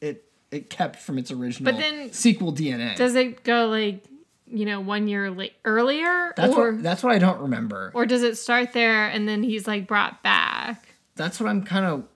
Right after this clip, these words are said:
Speaker 1: <sighs> I don't know.
Speaker 2: I think he does come back. Yeah, I don't know if it, it's not an origin story.
Speaker 1: But, well, oh, actually, I think they do the origin story in the credits. Like, there's, like, a credit sequence
Speaker 2: Yeah.
Speaker 1: that shows all of this.
Speaker 2: Yes.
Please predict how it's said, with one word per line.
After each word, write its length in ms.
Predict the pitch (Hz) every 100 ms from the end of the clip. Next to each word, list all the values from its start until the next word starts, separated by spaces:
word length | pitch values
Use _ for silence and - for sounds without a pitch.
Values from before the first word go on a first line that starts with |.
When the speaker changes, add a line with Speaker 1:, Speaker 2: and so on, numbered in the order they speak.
| _ _
Speaker 1:
<sighs> 260 | _ _ -
I 720 | - 269 254 202 - - 254
don't 160 | 208 196
know. 100 | 190
Speaker 2:
I 140 | 254
think 200 | - 381
he 120 | 440 440
does 220 | 285 277 339
come 200 | - 359
back. 240 | 233 202 202
Yeah, 100 | 262
I 60 |
don't 220 | 254 294 320
know 160 | 359
if 100 | 403
it, 140 | 403 -
it's 280 | - 247 -
not 220 | 311 415
an 80 | 302
origin 520 | 214 202 202 208 220
story. 680 | 196 - - - - - - -
Speaker 1:
But, 240 | 135 - _ _ _ _ _ _
well, 360 | 214 208 220 - _
oh, 340 | 240 247 170 - _ _ -
actually, 420 | 180 240 - 170
I 100 | -
think 240 | 156 311 240
they 120 | 208
do 140 | 180
the 80 | 185
origin 340 | 165 175 175
story 300 | 165 180 156 151
in 100 | 151
the 60 | 127
credits. 640 | - 139 120 - - - _ _ _ _ _
Like, 140 | 175
there's, 140 | 165 160
like, 80 | 151
a 40 |
credit 320 | 135 180 160
sequence 300 | 139 139 220
Speaker 2:
Yeah. 120 | 247 226
Speaker 1:
that 40 | -
shows 280 | 175 156 139
all 180 | 127 123
of 60 |
this. 80 | 208
Speaker 2:
Yes. 260 | 214 -